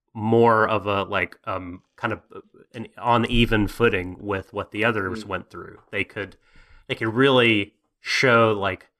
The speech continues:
Speaker 1: you know, he had to endure some twisted shit, and, you know, uh, which is all to say that, like, I think that the show is doing a really good job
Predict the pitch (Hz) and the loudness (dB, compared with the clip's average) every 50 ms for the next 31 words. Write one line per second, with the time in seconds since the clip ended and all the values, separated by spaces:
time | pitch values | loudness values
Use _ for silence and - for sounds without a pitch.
0 | _ _ _ _ _ _ _ - 117 110 98 90 87 87 87 - _ - 151 143 | _ _ _ _ _ _ _ -8 -4 -4 -2 -2 -2 -4 -6 -10 _ -4 0 0
1 | 143 139 135 - 120 113 104 117 117 113 110 - - 95 - - - - 117 - | 0 2 0 0 -2 0 0 2 2 2 2 0 -4 -10 -12 -10 -8 -6 -6 -6
2 | - - 104 90 - - - 120 104 90 - _ - _ _ _ _ _ _ _ | -6 -8 -12 -12 -10 -8 -6 -4 -6 -6 -6 _ -20 _ _ _ _ _ _ _
3 | _ _ _ - 104 92 95 98 95 - 113 107 107 104 101 95 95 95 - _ | _ _ _ -10 -8 -8 -6 -8 -8 -6 -2 -2 0 0 2 0 0 -2 -4 _
4 | _ _ _ _ _ - 107 104 101 95 95 95 90 - - - 131 143 143 - | _ _ _ _ _ -2 0 2 2 2 2 2 0 -2 -2 0 0 0 2 2
5 | 175 156 - - - _ _ _ _ _ - 165 180 196 202 196 - - 139 - | 0 0 0 -4 -12 _ _ _ _ _ 0 2 4 4 4 2 0 -4 -6 -4
6 | - 139 127 120 117 110 101 104 104 - 104 104 95 95 - _ _ _ _ _ | -2 0 2 2 2 2 0 -4 -8 -6 -4 -4 -4 -4 -4 _ _ _ _ _
7 | _ _ _ - - _ _ _ _ - 123 117 - - 127 123 123 120 117 - | _ _ _ -20 -20 _ _ _ _ -6 -6 -6 -4 -4 -2 -2 -2 -2 -4 -8
8 | - _ _ _ _ _ _ _ _ _ _ _ 107 104 110 107 104 98 98 - | -16 _ _ _ _ _ _ _ _ _ _ _ _ -6 -4 -2 0 0 -2 -2
9 | - - - _ _ _ _ _ _ _ _ _ _ _ _ _ _ _ _ _ | -6 -16 -20 _ _ _ _ _ _ _ _ _ _ _ _ _ _ _ _ _
10 | _ _ _ _ _ _ _ 123 113 107 101 - - - 123 113 113 113 110 113 | _ _ _ _ _ _ _ -12 -8 -8 -6 -4 -2 0 2 4 4 4 4 2
11 | 113 113 113 - 113 104 92 98 92 117 117 110 110 107 104 98 85 101 95 107 | 0 -2 -4 -6 -10 -14 -14 -12 -8 -6 -4 -4 -2 -4 -4 -6 -6 -6 -4 -4
12 | 107 92 110 104 95 85 92 98 92 98 98 101 101 101 98 - | -4 -2 -2 -4 -4 -4 -8 -6 -2 0 2 2 0 0 -2 -6